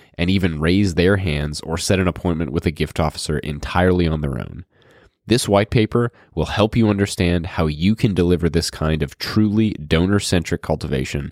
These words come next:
automatically, so you won't have to hire more staff. Instead, you'll optimize the great people you've already got and raise more money more efficiently. Download the free white paper on fundraising automation from MarketSmart now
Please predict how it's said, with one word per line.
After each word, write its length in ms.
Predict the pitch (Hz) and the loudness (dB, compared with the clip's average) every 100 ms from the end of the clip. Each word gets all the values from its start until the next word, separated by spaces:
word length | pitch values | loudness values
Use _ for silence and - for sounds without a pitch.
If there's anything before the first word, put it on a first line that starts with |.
| _ _ _ - | _ _ _ 0
automatically, 760 | 87 87 78 71 - - - - _ _ - | 2 2 0 -2 -8 -14 -16 -20 _ _ -16
so 160 | - 85 | -2 0
you 120 | 78 | 2
won't 200 | 98 113 | 0 0
have 160 | 104 | 0
to 80 | 92 | 0
hire 200 | 95 87 | 0 2
more 200 | 78 71 | 0 -4
staff. 480 | - - - - - _ _ _ - | -6 -8 -10 -16 -20 _ _ _ -6
Instead, 540 | 78 - 139 117 92 - | -4 0 2 4 2 0
you'll 200 | 82 - | -2 -2
optimize 600 | 76 87 - 92 87 85 | -2 -2 0 2 2 0
the 100 | - | -2
great 300 | 78 85 92 | -2 0 0
people 340 | - 87 - 85 | -2 -4 -2 -4
you've 220 | 73 71 71 | -4 -6 0
already 300 | 85 98 92 | 2 4 2
got 360 | 76 67 - - - _ - | 0 -2 -6 -16 -20 _ -6
and 180 | 76 | 0
raise 240 | 85 82 76 | 2 2 0
more 220 | 85 101 | 2 2
money 380 | 87 73 71 - 80 | 2 -2 -4 -8 -6
more 240 | 82 71 | -2 -2
efficiently. 560 | - 73 - - - - _ _ _ _ _ - | -2 -4 -6 -10 -12 -16 _ _ _ _ _ -10
Download 500 | 80 85 117 110 101 | -2 0 4 4 2
the 80 | 80 | 0
free 440 | - 104 104 110 | -2 2 2 2
white 280 | - 82 82 | 0 0 0
paper 400 | - 80 76 76 - | 0 0 0 -4 -4
on 160 | 73 | -8
fundraising 600 | - - 98 104 95 87 | -4 0 4 4 4 2
automation 520 | 80 76 69 67 69 | 0 0 -4 -6 -10
from 220 | - 76 76 | -8 -4 -2
MarketSmart 500 | 78 90 - 85 82 | 0 0 0 -2 -2
now 380 | 76 64 60 | -4 -6 -8